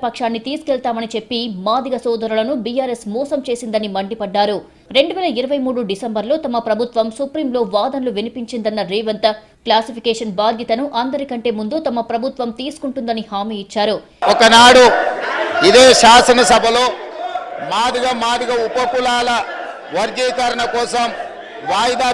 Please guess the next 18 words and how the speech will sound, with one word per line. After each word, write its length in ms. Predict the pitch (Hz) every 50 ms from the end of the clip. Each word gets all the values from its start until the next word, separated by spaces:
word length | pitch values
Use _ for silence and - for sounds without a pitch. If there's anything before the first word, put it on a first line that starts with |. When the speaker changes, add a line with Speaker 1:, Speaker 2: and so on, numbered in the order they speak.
| 247 -
Speaker 2:
తీర్మానం 520 | 240 240 247 247 240 247 240 240 240 240 233 220
ఇస్తే, 260 | - - 254 247 254 254 247 - - - - - - - - - - - - -
నాతో 340 | 185 196 226 247 247 - 262 254 247 -
పాటు 280 | 247 240 254 240 254 247 220 - - - - - - - - - - - - 180
ఆనాటి 400 | 214 226 226 233 247 254 - 254 233 226 -
శాసనసభ్యుడు 800 | 240 220 233 247 - 262 247 247 - 254 247 240 233 247 240 240 233
సంపత్ 420 | - 226 226 226 226 - 262 262 - -
కుమార్ను 400 | 247 240 247 240 233 226 233 233 226
కూడా 180 | 233 240 247 254 240 - - - - - - - - - 156 185 226
ఈ 20 | 247 240 - -
సభ 180 | 226 220 214 254 254 247
నుంచి 200 | 254 247 247 262 247 - 202
బహిష్కరించడం 760 | 220 233 254 247 - - 262 254 233 247 233 240 247 233 240 226 226
జరిగింది. 440 | 220 220 214 208 226 220 214 240 247 226 - - - - - - - - - - - - - 214
గత 180 | 233 240 - 254 247 - 247
ప్రభుత్వం 520 | 233 233 233 247 262 254 - 262 262 269 254 214 - - - - - - - - - - 190 226
ఏబిసిడి 560 | 254 254 254 262 254 247 254 262 254 254 254 247 220
వర్గీకరణ 640 | 233 233 226 - 254 262 254 254 262 254 240 240 247